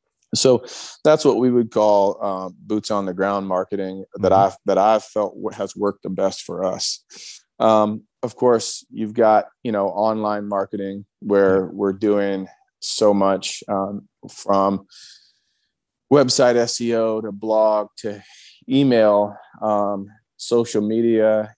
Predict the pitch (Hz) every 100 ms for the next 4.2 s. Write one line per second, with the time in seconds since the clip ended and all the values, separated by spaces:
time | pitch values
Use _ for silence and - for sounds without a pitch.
0 | - 104 101 101 - - - 147 98 98
1 | 98 101 95 107 101 98 101 - 104 101
2 | 101 - 101 98 98 - 95 95 92 -
3 | 90 90 87 - 101 90 95 92 90 90
4 | 92